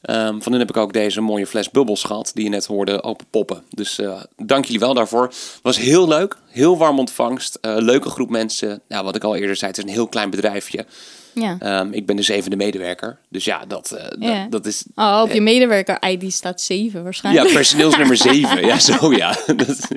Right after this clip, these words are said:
Speaker 1: in plaats van acht vier drie negen drie negen vier acht zes,
Speaker 2: Ja.
Speaker 1: zeg maar, ja. Nee, klopt. Dus dat is een heel andere tak voor sport. Maar het was heel leuk. Het was een heel warm welkom. En ik heb er heel veel zin in. Ehm, dus ja,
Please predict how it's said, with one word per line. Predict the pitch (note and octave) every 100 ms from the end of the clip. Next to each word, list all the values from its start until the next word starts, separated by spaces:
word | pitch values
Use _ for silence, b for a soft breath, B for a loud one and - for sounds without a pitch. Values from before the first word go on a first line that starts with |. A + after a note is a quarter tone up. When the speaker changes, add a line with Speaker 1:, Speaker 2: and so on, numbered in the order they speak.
| - - - B B B B B
Speaker 1:
in | G#2
plaats | A#2
van | A#2 B2
acht | G#2+ -
vier | A#2+ G2+
drie | G#2+
negen | G#2+ G#2 G#2+
drie | G#2 G2 G#2
negen | A#2 G#2+ G#2
vier | G#2+ -
acht | G2+ A2+
zes, | - G2+
Speaker 2:
Ja. | C4+ - F4 - - F4
Speaker 1:
zeg | C#4
maar, | B3+ C#4
ja. | G#3+ A#3+ - B B B B
Nee, | - C3
klopt. | C3+ E3 E3
Dus | D#3+
dat | D#3+
is |
een | D3
heel | D3+
andere | C#3+ C#3
tak | C3+ C3
voor | -
sport. | C3+ B2
Maar | B2
het |
was | B2+ A#2+
heel | A#2 C3 G#2
leuk. | F2
Het | -
was | G#2+
een | A#2+
heel | D3+ C3+
warm | B2+ A#2
welkom. | B2 A#2+ A2+ A2
En | A2
ik |
heb | A2
er | A2
heel | A#2 C3+
veel | A#2+
zin | A2 G#2+
in. | G#2 G#2 B B B B -
Ehm, | G#2 G2+ G2 G2
dus | F#2+ -
ja, | -